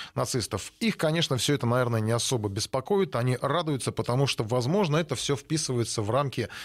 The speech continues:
тех самых западных прекрасных, э, ценностей, э, которые им были принесены этим самым Западом. Ну, иногда они шутят над этим там, на Западе, в Европе. Кстати, даже, ну, забавно у них иногда получается.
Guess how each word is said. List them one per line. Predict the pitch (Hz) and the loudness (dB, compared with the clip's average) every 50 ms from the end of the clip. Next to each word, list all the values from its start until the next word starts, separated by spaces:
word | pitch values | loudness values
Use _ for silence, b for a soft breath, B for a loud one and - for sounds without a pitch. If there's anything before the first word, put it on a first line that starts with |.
| B B B B B | B B B B B
тех | - 151 147 | -2 -2 0
самых | - - 151 139 131 120 | 2 2 2 2 2 0
западных | 110 123 165 165 - 139 123 123 117 - | 2 0 0 0 0 -2 0 0 -2 -2
прекрасных, | - 147 135 - - 160 160 151 - 135 127 113 - - - | -2 -2 -2 0 0 0 0 0 0 0 -2 -2 -2 -2 0
э, | 123 120 113 104 B B B B B B B B B - | 2 2 2 2 B B B B B B B B B -2
ценностей, | - 190 196 190 185 160 143 - - - - 127 120 107 92 92 - | 0 2 2 2 2 0 0 -2 -2 -2 0 2 2 2 0 -2 -6
э, | 104 110 110 110 107 104 104 104 - - - _ _ _ _ _ _ _ _ _ _ _ - - - - _ _ - | -4 0 0 2 2 2 2 2 0 -2 -6 _ _ _ _ _ _ _ _ _ _ _ -18 -18 -18 -18 _ _ -2
которые | - 120 117 - 160 151 147 131 117 101 | -2 0 2 2 2 4 4 4 2 0
им | - 120 120 107 | 0 0 0 2
были | 110 117 110 | 2 0 0
принесены | 104 - 120 123 123 123 120 - 143 135 117 | 0 0 0 0 0 0 0 2 2 2 2
этим | 101 90 - 101 98 | 2 2 0 -4 -4
самым | - - 107 104 101 101 92 B B B B B B B B B | -2 -2 0 0 0 -2 -2 B B B B B B B B B
Западом. | 117 120 208 214 214 156 131 117 120 110 107 113 | 2 4 4 4 2 2 2 2 4 4 4 4
Ну, | 156 160 151 - | 4 2 0 0
иногда | 131 127 135 151 165 175 190 185 | 2 2 2 2 2 2 2 2
они | 170 160 156 151 147 139 135 - - | 4 4 6 6 6 4 4 2 0
шутят | - - - 208 208 - - - | -2 0 0 2 0 0 -2 0
над | 113 107 107 110 | 0 2 2 2
этим | 107 - - 98 87 | 0 0 0 -2 -2
там, | - - 120 104 87 85 - _ | 0 0 0 0 -2 -6 -8 _
на | - 104 107 | -2 -2 0
Западе, | 107 113 110 101 104 92 98 98 | 2 2 2 2 0 -2 0 0
в | |
Европе. | 101 113 110 131 160 180 165 - 117 95 87 95 101 - - 110 | 0 2 4 4 4 4 4 2 0 0 0 -2 -6 -10 -10 -8
Кстати, | 107 - - 120 110 | -4 -2 -2 -2 0
даже, | 107 117 113 98 107 | 2 0 2 2 2
ну, | 117 110 | 2 2
забавно | 98 98 107 107 160 185 165 151 127 | 2 2 2 2 2 2 2 2 2
у | 117 | 2
них | 113 104 - | 2 2 2
иногда | 101 101 95 98 | 0 0 0 0
получается. | - 107 110 113 - - 120 107 98 92 - - - 85 | 0 0 0 0 2 2 2 2 0 0 -2 -4 -6 -6